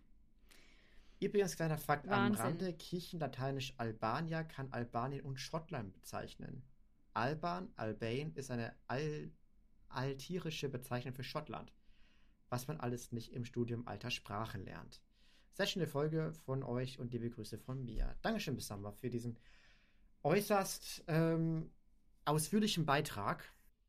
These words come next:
Speaker 2: Und sehr lehrreichen auf jeden Fall.
Speaker 1: Ja,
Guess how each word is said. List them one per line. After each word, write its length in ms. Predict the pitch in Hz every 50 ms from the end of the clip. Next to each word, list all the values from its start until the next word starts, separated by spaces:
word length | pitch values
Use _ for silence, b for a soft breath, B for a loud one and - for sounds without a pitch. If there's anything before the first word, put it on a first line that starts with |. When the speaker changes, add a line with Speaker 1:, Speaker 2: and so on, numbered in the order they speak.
| _ _ _ _ _ _ _ _ _ _ _ _ _ _ _ _ _ _ _ -
Speaker 2:
Und 180 | - 202 202 214
sehr 160 | - 226 214
lehrreichen 560 | 208 208 208 202 185 175 175 196 - - 190
auf 140 | 185 185 - 175
jeden 160 | 180 185 190
Fall. 320 | - - 175 180 185 190 _ _ _ _ _ _ _ _ _ _ _ _ _ _ _ - - B B B B B B B B B -
Speaker 1:
Ja, 280 | 131 143 131 131 -